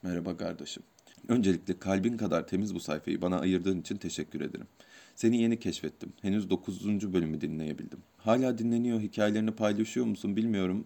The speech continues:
ve ben de muhtemelen paylaşabileceğinden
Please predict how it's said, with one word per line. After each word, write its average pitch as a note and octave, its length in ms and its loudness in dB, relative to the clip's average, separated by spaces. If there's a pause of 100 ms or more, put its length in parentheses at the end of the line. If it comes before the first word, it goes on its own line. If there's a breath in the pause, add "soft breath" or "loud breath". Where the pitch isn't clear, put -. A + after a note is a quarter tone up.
ve F#2 280 -2
ben G2 220 2
de G2 60 0
muhtemelen G2 500 -2
paylaşabileceğinden G2 1080 -4